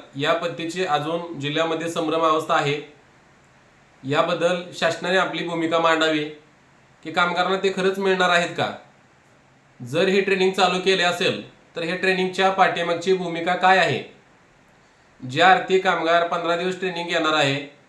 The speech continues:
त्यानंतर बाकीच्या पुढील प्रोसेस करणार आहे, म्हणजे त्याचा बराचसा वेळ याच्यामध्ये जाणार आहे. जो तो काम करून त्याच्या हाती नऊ हजार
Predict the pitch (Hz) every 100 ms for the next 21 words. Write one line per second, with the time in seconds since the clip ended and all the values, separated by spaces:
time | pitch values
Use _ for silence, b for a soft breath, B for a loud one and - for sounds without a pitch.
0 | _ _ _ _ _ _ - 160 165 180
1 | 180 180 180 185 180 175 180 190 175 175
2 | - 180 170 170 147 139 - - _ _
3 | _ _ _ 139 151 170 170 165 160 170
4 | 170 190 185 180 175 170 175 180 165 165
5 | 147 143 - - _ _ _ _ _ _
6 | _ _ _ - 127 165 175 190 175 185
7 | 190 190 196 196 185 - - _ _ 156
8 | 156 165 175 170 202 196 151 - 151 175
9 | 175 180 180